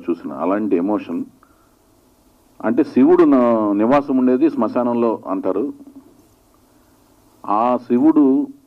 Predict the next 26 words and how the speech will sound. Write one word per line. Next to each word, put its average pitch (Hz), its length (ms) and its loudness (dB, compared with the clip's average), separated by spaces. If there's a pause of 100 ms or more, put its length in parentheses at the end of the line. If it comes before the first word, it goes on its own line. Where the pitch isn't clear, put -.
(440)
కనిపించని 135 540 0
ఆ 110 60 0
శివుడు 110 300 0
నివాసం 113 380 -2
ఉంటున్న 101 280 0
శ్మశానంలో 107 640 -4
నిత్యం 98 400 -2
ఉండే 95 220 0
బైరాగి 85 580 -2 (1700)
భౌతికంగా 165 580 -2
కనిపించే 131 420 0
శివలింగాన్ని 123 560 0
పట్టుకుని 117 600 0
పరవశం 127 560 -2
చెందాలి, 101 680 -2 (400)
ఆ, 87 40 -8 (340)
ఆ 90 440 -4
నిజమైన 127 360 0
ఆనందాన్ని 110 400 -2
పొందాలి 92 580 -4 (100)
అనుకునే 101 340 -2
ఒక 92 200 -2
ఎమోషన్ని 107 840 0 (360)
ఆ 98 40 -2
ట్రైలర్ 113 400 0
ద్వారా 113 240 0